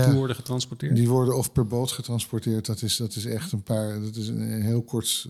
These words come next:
Speaker 1: oversteekje van, eh, eh, de baai daar. Dus wat, wat, eh, als je wat verder gaat, de Oostzee wordt, of zoals ze in Japan zeggen, de Japanse zee, maar daar worden de Zuid-Koreanen altijd boos.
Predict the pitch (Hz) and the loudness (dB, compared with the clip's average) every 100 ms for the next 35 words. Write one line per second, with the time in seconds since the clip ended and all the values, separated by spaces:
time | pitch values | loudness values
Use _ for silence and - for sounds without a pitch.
0 | - 117 113 117 - 120 104 107 98 107 | -8 -2 -2 0 0 0 0 -4 -4 -2
1 | 104 104 104 - _ - - - _ - | -2 -4 -6 -10 _ -20 -20 -20 _ 2
2 | 107 107 110 117 117 113 104 104 104 - | 4 4 4 2 2 0 -2 -4 -2 -2
3 | 107 - 104 - 107 101 101 104 98 107 | -4 -4 -6 -2 -2 -2 -2 -4 -4 -2
4 | 104 117 110 - 107 117 107 110 - 107 | 0 0 0 -2 -4 -4 -2 0 2 2
5 | 104 104 - - 113 104 107 101 104 110 | 0 -2 -4 -4 -2 0 0 0 0 -2
6 | 104 104 101 101 98 107 98 104 101 117 | 0 -4 -4 -6 -4 -2 -2 -2 -2 0
7 | 107 101 98 95 101 - 101 101 113 107 | -2 -2 -6 -4 -6 -4 -4 -2 -2 -4
8 | 104 113 131 | -4 -4 -4